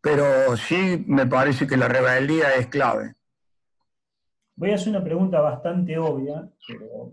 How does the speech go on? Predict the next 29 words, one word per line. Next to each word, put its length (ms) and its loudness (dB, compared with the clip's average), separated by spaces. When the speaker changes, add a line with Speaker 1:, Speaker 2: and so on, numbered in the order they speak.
Speaker 2:
quiero 240 -8
ver 180 0
Speaker 1:
Sí. 120 -6
Speaker 2:
la 160 -6
respuesta, 680 -8
que 180 -10
es, 280 -20
vos 260 -6
como 200 -2
entrenador, 680 -6
¿has 120 -14
cometido 520 -10
errores? 420 -14
Speaker 1:
¿Errores? 760 0
Pff, 240 -12
una 100 -12
máquina 360 2
de 80 0
cometer 380 0
errores. 440 2
Creo 320 2
que 120 2
he 40 0
cometido 400 0
más 160 2
errores 260 0
que 80 -2
aciertos, 600 2
pero 400 -2